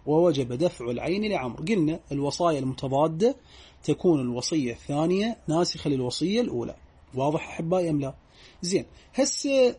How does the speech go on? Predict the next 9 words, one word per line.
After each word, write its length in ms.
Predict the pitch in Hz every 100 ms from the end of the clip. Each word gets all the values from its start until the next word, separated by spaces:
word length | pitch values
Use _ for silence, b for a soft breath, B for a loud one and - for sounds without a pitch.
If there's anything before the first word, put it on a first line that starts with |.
| -
إجا 200 | 226 240
الموصي 540 | 202 165 143 151 156
قال: 280 | 156 202 196
"أوصي 480 | 175 208 - 196 208
بتركتي 1000 | 180 190 196 180 - 185 185 190 - 202
لزيد"، 380 | 170 131 117 - - - - - -
بعدين 320 | 151 151 170 165
قال: 160 | 170 165
"أوصي 680 | 175 170 - 165 165 -